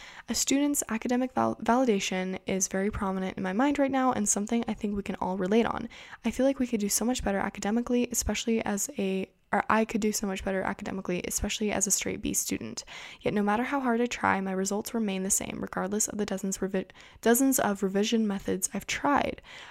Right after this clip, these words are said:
I feel this need to do better than the others in my class, or at least be in the top five. It's extremely exhausting since I truly want to attend a good university,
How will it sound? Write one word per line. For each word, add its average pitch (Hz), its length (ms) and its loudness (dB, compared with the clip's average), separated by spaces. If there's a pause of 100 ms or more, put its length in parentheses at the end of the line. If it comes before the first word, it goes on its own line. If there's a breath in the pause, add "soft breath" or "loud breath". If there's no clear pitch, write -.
(140 loud breath)
I 233 60 -2
feel 240 200 0
this 262 220 0
need 208 260 2
to 202 80 -2
do 190 140 -2
better 185 420 0
than 190 140 -6
the 185 100 -6
others 190 380 -2
in - 40 -8
my - 120 -10
class, - 440 -4
or - 100 -2
at - 100 -4
least 233 220 0
be 202 80 -2
in 185 40 -2
the 185 60 -2
top - 280 -6
five. - 280 -2 (420 loud breath)
It's - 160 -4
extremely 262 460 0
exhausting 190 560 -2
since 196 200 -4
I 202 40 -4
truly 254 420 0
want 208 260 0
to - 120 -4
attend 196 320 -4
a 190 40 -4
good 190 140 -8
university, 233 720 0